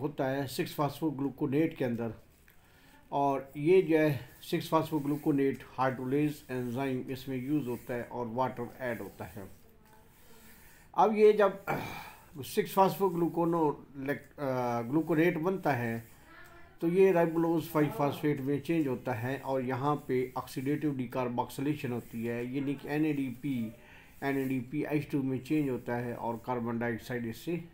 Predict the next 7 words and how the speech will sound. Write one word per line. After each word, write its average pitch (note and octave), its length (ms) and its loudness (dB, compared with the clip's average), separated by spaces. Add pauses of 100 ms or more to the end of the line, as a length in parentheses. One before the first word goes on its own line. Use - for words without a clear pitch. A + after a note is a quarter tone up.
(300)
निकलती C#3 500 -8
है G#2+ 220 -6 (1400)
और C3 160 -4
एक C#3+ 220 -2
carbon C3 460 -2
यानी B2+ 180 0
कि B2 220 -2